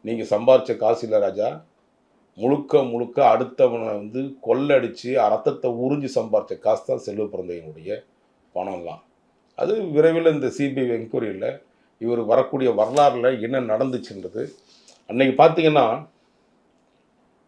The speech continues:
ஜெயலலிதா அம்மையார் ஆட்சி காலம்னு நினைக்கிறேன். அந்த காலகட்டத்துல இவரை வந்து ரெண்டாயிரத்தி நாலுன்னு நினைக்கிறேன், ஆக்சுவலா.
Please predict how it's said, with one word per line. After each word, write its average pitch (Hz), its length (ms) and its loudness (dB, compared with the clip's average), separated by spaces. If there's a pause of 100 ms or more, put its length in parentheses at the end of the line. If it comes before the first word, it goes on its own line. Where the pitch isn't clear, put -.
(300)
ஜெயலலிதா 165 320 6
அம்மையார் 143 300 6
ஆட்சி 120 280 4
காலம்னு 117 140 2
நினைக்கிறேன். 107 360 -6 (680)
அந்த 120 240 2
காலகட்டத்துல 143 520 4
இவரை 120 180 2
வந்து 117 200 -4
ரெண்டாயிரத்தி 127 480 2
நாலுன்னு 139 400 4
நினைக்கிறேன், 101 420 -6
ஆக்சுவலா. 85 280 -12